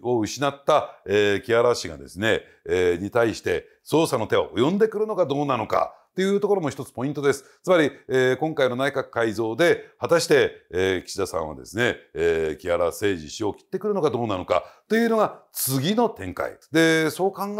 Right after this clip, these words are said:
えていくとですね、実はこの週末、えー、ちょっと週末というかですね、えー、水木段階で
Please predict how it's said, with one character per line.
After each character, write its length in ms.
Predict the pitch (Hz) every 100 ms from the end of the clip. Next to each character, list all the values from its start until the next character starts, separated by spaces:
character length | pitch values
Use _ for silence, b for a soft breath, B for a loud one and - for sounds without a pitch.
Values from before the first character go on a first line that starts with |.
| 220
え 60 |
て 100 | 220
い 60 | 180
く 80 | -
と 80 |
で 80 | 87
す 100 | 80
ね、 80 | 87
実 240 | 104 -
は 80 | 180
こ 140 | - 120
の 80 |
週 240 | 127 - 131 123
末、 260 | - 117 101 B B
え 200 | 98 95
ー、 40 | 87
ち 120 | 90
ょ 60 |
っ 40 | 73
と 40 | -
週 180 | 104
末 100 | 107 120
と 60 | 123
い 60 |
う 20 | 117
か 80 |
で 100 | 104
す 100 | 65
ね、 200 | 98 107 B B
え 140 | - 92
ー、 40 |
水 180 | - 113
木 180 | 101 82
段 180 | 104 107
階 160 | 82
で 220 | 87 107